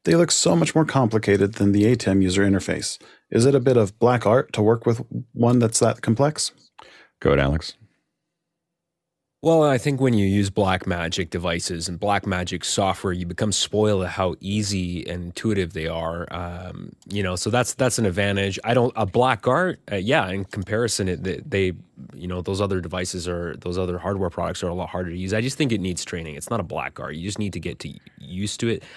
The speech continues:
Speaker 3: I don't know if there's online training available for those products, or maybe you have to find somebody that has one that's willing to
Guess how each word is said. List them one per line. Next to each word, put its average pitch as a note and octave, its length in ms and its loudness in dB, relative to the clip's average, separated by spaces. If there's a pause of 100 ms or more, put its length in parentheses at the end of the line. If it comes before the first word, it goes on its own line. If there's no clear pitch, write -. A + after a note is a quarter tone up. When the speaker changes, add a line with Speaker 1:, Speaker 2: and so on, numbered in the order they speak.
Speaker 3:
I A#2 60 -4
don't D3 100 4
know B2+ 300 2
if F#2 60 -10
there's G2 260 -2
online A#2 400 0
training A#2+ 320 -2
available A2 500 0
for A2 140 -6
those G#2+ 160 -4
products, G#2+ 360 -2
or G2 60 0
maybe F#2 240 -4
you F2+ 120 -4
have F2+ 180 -8
to F#2 80 -10
find B2 360 -2
somebody F#2+ 340 -4
that F2 160 -8
has F2 280 -6
one F2+ 240 -6
that's E2+ 220 -8
willing E2+ 340 -10
to E2+ 320 -10